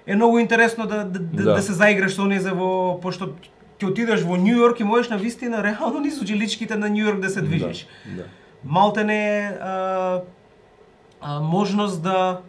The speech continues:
Speaker 1: а, да видиш нешто кое што претходно го,
Speaker 2: Да,
Speaker 1: го
Speaker 2: ај
Speaker 1: немаш,
Speaker 2: се-, ај сега
Speaker 1: го немаш
Speaker 2: размисли
Speaker 1: видено.
Speaker 2: од оној момент со, со, речеме, филм. Значи, ние сме биле, нели, medium is the message. Значи, м-,
Speaker 1: Да.
Speaker 2: м-, медиумот ти го, ти го, ти го
Speaker 1: Ја кри-,
Speaker 2: форматира
Speaker 1: ја формира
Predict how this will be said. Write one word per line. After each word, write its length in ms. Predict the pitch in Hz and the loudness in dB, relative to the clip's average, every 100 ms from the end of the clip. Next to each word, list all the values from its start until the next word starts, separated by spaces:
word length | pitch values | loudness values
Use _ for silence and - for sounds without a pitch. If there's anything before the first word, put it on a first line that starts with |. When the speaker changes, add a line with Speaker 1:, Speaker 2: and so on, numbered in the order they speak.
| - | -20
Speaker 1:
а, 120 | - 151 156 151 - - - | -16 -12 -10 -12 -14 -16 -8
да 180 | 147 | -2
видиш 320 | 175 214 220 208 | 2 2 0 -2
нешто 500 | 208 214 214 202 190 - - _ - - | -6 -6 -6 -6 -10 -18 -20 _ -20 -14
кое 180 | 196 190 | -8 -6
што 160 | 190 | -6
претходно 440 | 180 202 - 202 190 | -8 -8 -6 -4 -2
го, 60 | |
Speaker 2:
Да, 140 | 180 185 | 2 2
Speaker 1:
го 180 | 175 185 | 2 -2
Speaker 2:
ај 40 | |
Speaker 1:
немаш, 280 | 185 185 180 | -2 2 2
Speaker 2:
се-, 180 | 196 180 | 2 2
ај 120 | 185 | 2
сега 260 | 190 190 190 | 2 2 4
Speaker 1:
го 60 | 185 | 4
немаш 100 | 185 180 | 2 4
Speaker 2:
размисли 160 | 180 | 6
Speaker 1:
видено. 160 | 170 135 | 6 6
Speaker 2:
од 120 | 156 | 4
оној 200 | 165 160 | 4 4
момент 380 | 156 151 156 147 | 4 4 4 2
со, 200 | - 139 | 0 0
со, 160 | 131 135 | 0 2
речеме, 360 | 135 135 147 127 | 2 2 0 0
филм. 360 | 127 143 113 87 - - - - | 2 4 4 2 -10 -20 -20 -18
Значи, 280 | - 107 120 | -10 -6 -6
ние 280 | - 139 175 | -2 2 4
сме 160 | 170 165 | 4 2
биле, 300 | 165 175 170 | 4 6 6
нели, 220 | 160 151 | 4 2
medium 380 | 139 156 165 160 | 2 4 4 4
is 120 | 151 | 4
the 120 | 143 | 4
message. 380 | 143 143 104 101 | 4 4 2 -6
Значи, 260 | 101 101 123 | -6 -4 -4
м-, 160 | 120 120 | -2 0
Speaker 1:
Да. 60 | |
Speaker 2:
м-, 220 | 117 123 123 | 0 2 2
медиумот 500 | 127 131 165 170 170 | 2 4 4 2 0
ти 80 | 151 | 2
го, 240 | 151 131 | 4 4
ти 160 | 127 139 | 0 0
го, 340 | 139 139 131 | 2 2 -2
ти 120 | - 127 | -6 -4
го 80 | |
Speaker 1:
Ја 140 | 139 175 | -2 0
кри-, 80 | 135 | 2
Speaker 2:
форматира 480 | 135 127 151 143 151 | 2 0 2 4 6
Speaker 1:
ја 140 | 151 | 6
формира 360 | - 180 170 | 4 0 -2